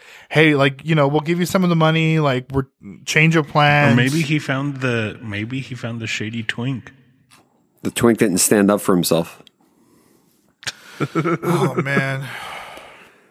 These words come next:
Speaker 3: Was the twink Eves? I, I kinda
Speaker 1: The
Speaker 3: need
Speaker 1: twink,
Speaker 3: some help
Speaker 1: no,
Speaker 3: here.
Speaker 1: the twink is Lauren. The twink, a twink is just, <laughs> sorry. A
Speaker 3: The
Speaker 1: twink is just
Speaker 3: twinkette?
Speaker 1: like a, a gay person who is boyish.
Speaker 3: No, I know what a twink is. I'm asking
Speaker 1: Okay.
Speaker 3: who is the twink.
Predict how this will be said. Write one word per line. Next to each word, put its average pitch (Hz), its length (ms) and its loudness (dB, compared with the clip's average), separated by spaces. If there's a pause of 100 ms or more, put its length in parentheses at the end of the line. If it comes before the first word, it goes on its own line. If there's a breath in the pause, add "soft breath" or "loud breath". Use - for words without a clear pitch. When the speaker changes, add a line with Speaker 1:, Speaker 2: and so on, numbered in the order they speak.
(340 loud breath)
Speaker 3:
Was 113 120 0
the 120 100 4
twink 151 320 2
Eves? 170 600 0 (580)
I, - 100 -4
I 110 60 -4
kinda 139 140 2
Speaker 1:
The 131 60 4
Speaker 3:
need 127 120 6
Speaker 1:
twink, 220 140 4
Speaker 3:
some 107 100 4
help 110 100 4
Speaker 1:
no, 175 120 4
Speaker 3:
here. - 100 2
Speaker 1:
the - 40 -2
twink 247 240 -6
is 202 140 -4
Lauren. 175 520 4
The 147 420 0
twink, 208 280 0
a 190 80 0
twink 240 300 -6
is 185 160 -6
just, - 380 -6 (140)
<laughs> - 120 0
sorry. 135 300 0 (340 loud breath)
A 208 80 0
Speaker 3:
The - 0 -
Speaker 1:
twink 233 320 0
is 127 160 4
just 131 240 2
Speaker 3:
twinkette? - 40 -8
Speaker 1:
like 180 200 -2
a, 156 260 -4
a 165 100 -6
gay 175 440 -2
person 175 520 -4
who 143 440 -4
is 139 160 -6
boyish. 143 240 0
Speaker 3:
No, 185 200 4
I 185 100 2
know 196 120 2
what 185 100 0
a 147 40 -6
twink 160 380 -2
is. 131 200 2
I'm 135 140 0
asking 196 280 4
Speaker 1:
Okay. 143 100 4
Speaker 3:
who 160 140 2
is 143 60 -2
the 120 100 -2
twink. 127 340 -2